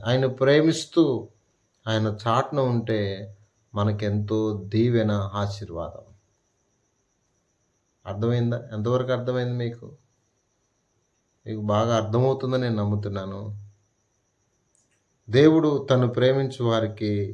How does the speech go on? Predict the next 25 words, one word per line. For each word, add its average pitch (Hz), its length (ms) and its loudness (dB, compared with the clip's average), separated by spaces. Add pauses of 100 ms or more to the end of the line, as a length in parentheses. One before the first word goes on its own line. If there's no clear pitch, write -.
ఎన్నో 139 240 0
సిద్ధపరిచాడు 135 680 -4
భూమి 107 280 0
మీద. 95 200 -2 (1900)
కాబట్టి 151 240 2
అతను 143 180 4
నన్ను 139 160 4
ప్రేమిస్తున్నాడు 147 880 4
కనుక 120 260 -2
నేను 113 240 0
అతన్ని, 131 400 -2 (200)
కాబట్టి 160 240 4
నా 156 220 4 (100)
చాటున 185 340 6
ఉన్నాడు, 170 300 6
నా 127 180 4
దగ్గర 160 360 4
ఉన్నాడు, 160 500 4
నేను 123 300 -2 (160)
తప్పకుండా 170 440 4
తప్పిస్తాను. 117 760 -2 (1600)
ఎన్ని 175 440 6
విషయాల, 170 480 6
ఎన్ని 147 340 4
ప్రమాదాలు, 160 1040 6